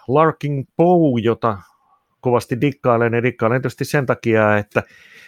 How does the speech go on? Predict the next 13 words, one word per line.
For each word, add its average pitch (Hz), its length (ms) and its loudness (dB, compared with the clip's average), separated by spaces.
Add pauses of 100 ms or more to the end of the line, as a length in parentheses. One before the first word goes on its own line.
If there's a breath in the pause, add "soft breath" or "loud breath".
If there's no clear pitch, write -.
tekevät 120 440 0
hyvää 117 300 2
musaa, 117 380 0
ja 107 120 2
nyt 117 260 -4
on 110 140 -2
syy 101 560 -2
jälleen 107 440 0
nostaa, 101 340 -2 (120)
nostaa 113 360 -4
sitten 110 340 -4
nämä 104 200 0 (600 soft breath)
Lavelin 113 560 0